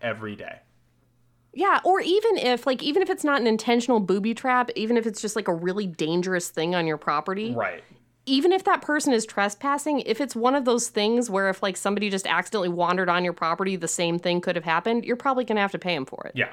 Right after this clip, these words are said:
Speaker 2: Sorry.
Speaker 1: But the kni-, having a knife
Speaker 2: Um,
Speaker 1: on a butcher block, like,
Speaker 2: having a knife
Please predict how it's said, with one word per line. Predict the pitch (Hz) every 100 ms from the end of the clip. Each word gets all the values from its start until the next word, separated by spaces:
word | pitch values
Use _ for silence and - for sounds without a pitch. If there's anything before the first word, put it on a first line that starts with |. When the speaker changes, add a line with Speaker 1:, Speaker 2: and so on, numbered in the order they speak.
| - _
Speaker 2:
Sorry. | - 185 165 -
Speaker 1:
But | - -
the | 165
kni-, | 180 180 -
having | 160 202 190
a |
knife | 143 139 180
Speaker 2:
Um, | 165 151
Speaker 1:
on | 139
a | 127
butcher | 127 127
block, | 117 117 127
like, | 131
Speaker 2:
having | 349 392
a |
knife | 254 247 247